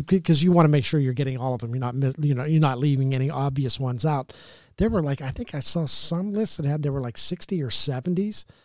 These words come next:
uh, s-, of them. And, and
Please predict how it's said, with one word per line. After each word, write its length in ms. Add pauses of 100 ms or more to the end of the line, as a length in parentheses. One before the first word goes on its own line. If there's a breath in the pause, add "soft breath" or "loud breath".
(400)
uh, 320
s-, 180
of 340
them. 240
And, 320
and 340